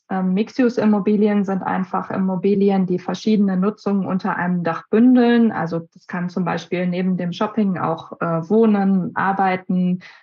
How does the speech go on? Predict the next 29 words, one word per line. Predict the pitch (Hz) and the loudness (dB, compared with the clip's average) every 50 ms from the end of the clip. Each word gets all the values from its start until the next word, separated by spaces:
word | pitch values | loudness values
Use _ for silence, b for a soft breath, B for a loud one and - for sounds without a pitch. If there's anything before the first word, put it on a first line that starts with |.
| B B B | B B B
ähm, | - 170 170 170 170 165 | -4 -2 0 0 0 0
sich | 170 175 170 - | 0 -2 -6 -6
fortbilden | - 220 208 208 208 - - 190 190 190 180 190 185 180 160 | -4 -2 -2 -2 -2 -2 0 2 2 2 2 2 0 0 0
oder, | 160 160 160 160 156 151 151 - - - 156 | -2 -2 -2 -2 -2 -2 -2 -2 -4 -4 -4
ähm, | 156 151 - - - - | -4 -4 -4 -4 -6 -4
Freizeitangebote | - 233 247 - 269 240 - - 202 208 196 202 175 196 196 196 - 208 | -4 -4 -2 0 0 0 0 0 0 0 0 0 0 -2 -2 0 0 -2
sein. | 190 185 185 185 185 185 185 190 190 190 _ _ _ _ _ _ _ _ _ _ _ - | 0 0 0 0 0 0 0 0 -2 -2 _ _ _ _ _ _ _ _ _ _ _ -4
Und | 185 180 180 180 180 175 - - - - | -2 0 2 2 0 0 -2 -6 -6 -6
auch | 180 185 - | -6 -4 -2
bei | - 180 170 | -2 0 2
diesen | 208 214 208 214 226 220 208 | 2 2 2 4 2 2 4
Immobilien | 196 196 196 185 185 190 196 190 190 196 190 185 185 185 185 185 185 175 | 4 2 2 2 2 2 4 4 4 4 4 4 2 2 2 2 2 0
geht | 175 175 175 175 170 - - - _ _ _ _ - | 0 -2 -2 -2 -4 -8 -14 -20 _ _ _ _ -10
kaum | - - 180 190 202 185 | -6 -2 0 0 2 0
einer | - 175 180 180 180 180 | 0 0 0 0 0 0
von | 175 - - 170 165 170 170 170 | -2 -4 -4 -4 -2 -2 -2 -2
einer | - - 165 165 165 | -2 -2 -2 -2 -2
negativen | 160 160 160 165 165 175 165 170 - - - 135 151 | -2 -4 -4 -4 -4 -4 -4 -4 -6 -10 -8 -6 -6
Entwicklung | - - 165 165 - - - - - - 78 78 76 143 - - | -4 -4 -4 -6 -6 -6 -8 -6 -6 -6 -4 -4 -4 -6 -6 -6
aus. | 76 73 - - - - _ _ _ _ _ _ _ _ _ - | -6 -6 -6 -6 -8 -10 _ _ _ _ _ _ _ _ _ -2
Die | 190 185 | -2 -2
Vorteile | - 202 196 208 214 - 226 208 214 202 196 | 0 0 0 0 0 0 2 2 2 2 2
sind | 180 185 185 185 185 180 - | 2 0 0 0 0 0 0
eben | - 180 175 185 | -2 0 0 0
dabei | 175 175 170 170 175 175 175 175 | 0 0 -2 -2 -2 -2 -2 -2
die | 175 180 | -2 -2
Nähe | 175 175 175 190 196 190 | -2 0 0 0 0 0
zur | 190 - - 170 170 185 | -2 -4 -4 -4 -4 -2
Wohnbevölkerung | 175 190 220 233 220 233 220 - - 208 202 202 - 208 180 190 196 190 190 190 196 190 | 0 2 4 4 4 2 0 0 -2 -2 -2 -2 -2 0 0 2 2 2 2 2 0 -2